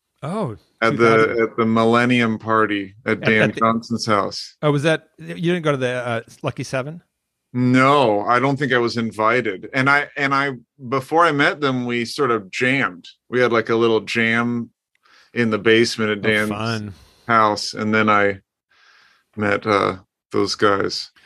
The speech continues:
Speaker 2: I met all the, all of you all right around that, the Millennium. That
Speaker 1: That's
Speaker 2: was
Speaker 1: so
Speaker 2: when
Speaker 1: cool.
Speaker 2: I met so many of the Olympians that were influential to me. It was right,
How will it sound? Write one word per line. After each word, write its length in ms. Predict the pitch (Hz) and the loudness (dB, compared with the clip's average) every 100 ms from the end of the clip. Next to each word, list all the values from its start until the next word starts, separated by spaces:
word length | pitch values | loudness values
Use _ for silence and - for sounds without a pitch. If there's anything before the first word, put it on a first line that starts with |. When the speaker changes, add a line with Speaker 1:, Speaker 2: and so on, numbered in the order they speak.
| - - | -14 -2
Speaker 2:
I 120 | 226 | 0
met 340 | 226 214 294 | 4 4 4
all 180 | 330 285 | 4 4
the, 200 | 247 208 | 0 2
all 200 | 165 226 | 4 4
of 100 | 233 | 2
you 140 | 208 | 2
all 340 | 190 190 175 127 | 2 2 -2 -4
right 340 | 117 127 139 175 | -4 0 2 2
around 500 | 160 165 165 165 139 | 2 0 -2 -8 -6
that, 280 | 143 135 - 131 | 0 0 -2 -10
the 240 | 117 123 | -4 -2
Millennium. 760 | 123 120 123 156 190 104 - - | 0 0 0 0 -2 -6 -8 -4
That 120 | 131 | -2
Speaker 1:
That's 60 | 139 | 0
Speaker 2:
was 120 | 131 | 0
Speaker 1:
so 100 | 123 | -2
Speaker 2:
when 160 | 123 117 | -2 -2
Speaker 1:
cool. 80 | 110 | -2
Speaker 2:
I 200 | 110 110 _ _ _ _ - | -4 -6 _ _ _ _ -2
met 240 | 131 127 | 0 0
so 280 | - 139 135 | 0 2 2
many 440 | 131 123 120 117 - 120 | 2 0 -2 -4 -6 -8
of 100 | 110 | 0
the 140 | 113 | 4
Olympians 580 | 110 117 120 117 104 - | 4 2 0 -2 -2 -2
that 260 | 107 104 - | -2 -2 -4
were 420 | 110 107 104 - | 0 2 2 0
influential 600 | 113 113 110 110 127 117 | -6 -6 -2 0 0 -4
to 140 | - 104 | -8 -6
me. 40 | |
It 40 | 101 | -4
was 180 | 98 | -6
right, 320 | 101 107 110 | 0 4 4